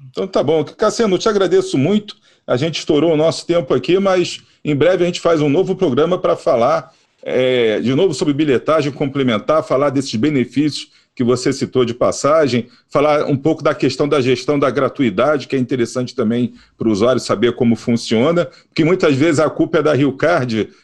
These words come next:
pelo atraso na emissão dos cartões e a gente sabe que não é, a gente sabe que a, que a informação não chega, a gente vai falar sobre isso também. Então, é caro, diga, diga.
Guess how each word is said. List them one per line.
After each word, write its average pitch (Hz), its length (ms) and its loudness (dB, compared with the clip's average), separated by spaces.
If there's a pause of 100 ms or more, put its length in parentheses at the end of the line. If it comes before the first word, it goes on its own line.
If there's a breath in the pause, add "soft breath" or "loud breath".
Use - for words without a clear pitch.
pelo 147 200 2
atraso 143 420 0
na 143 80 0
emissão 143 360 -2
dos 135 160 -6
cartões 156 520 0
e 196 40 2
a 185 40 2
gente 190 180 -2
sabe 160 280 -2
que 180 100 0
não 139 220 0
é, 180 260 0 (240 soft breath)
a 104 100 -4
gente 135 180 -2
sabe 147 260 -4
que 151 100 -4
a, 131 300 0
que - 100 -8
a 131 60 -2
informação 131 580 -2
não 147 160 0
chega, 180 440 -2 (220 loud breath)
a 147 60 -4
gente 175 140 -4
vai 180 140 0
falar 170 280 0
sobre 156 340 0
isso 156 180 -4
também. 113 420 -2 (460 soft breath)
Então, 214 420 0
é 127 80 -4
caro, 180 460 -2 (1040)
diga, 147 240 0
diga. 135 360 -2